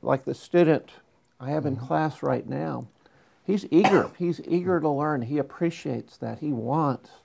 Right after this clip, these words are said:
Speaker 1: to learn more about
Speaker 2: Mm.
Speaker 1: the scripture and, uh,
Speaker 2: Mm.
Speaker 1: the Magna Carta and the documents of freedom. So he's eager. But you really don't know how
Speaker 2: Mm.
Speaker 1: many will do that. So you're
Speaker 2: Mm.
Speaker 1: sowing. You're really sowing the
Speaker 2: Right.
Speaker 1: seed,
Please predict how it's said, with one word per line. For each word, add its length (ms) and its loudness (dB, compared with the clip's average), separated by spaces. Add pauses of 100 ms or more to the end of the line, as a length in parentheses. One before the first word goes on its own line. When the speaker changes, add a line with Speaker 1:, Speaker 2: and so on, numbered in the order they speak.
(500)
Speaker 1:
to 120 -6
learn 420 0
more 260 -4
about 340 -8
Speaker 2:
Mm. 60 -20 (500)
Speaker 1:
the 100 -10
scripture 680 -6 (180)
and, 260 -2
uh, 280 0 (240)
Speaker 2:
Mm. 60 -10
Speaker 1:
the 80 0
Magna 340 0
Carta 580 -6
and 160 -10
the 60 -10
documents 680 -4
of 160 -10 (240)
freedom. 520 -4 (760)
So 460 2 (320)
he's 300 -2
eager. 380 0 (1040)
But 240 0
you 80 -4
really 260 -2
don't 460 0
know 560 -4 (240)
how 160 -2
Speaker 2:
Mm. 60 -4
Speaker 1:
many 340 -4
will 200 -10
do 200 -4
that. 300 -14
So 140 -4
you're 240 0
Speaker 2:
Mm. 60 -8
Speaker 1:
sowing. 720 2
You're 200 -2
really 260 0
sowing 640 2
the 80 0
Speaker 2:
Right. 80 -6
Speaker 1:
seed, 520 -2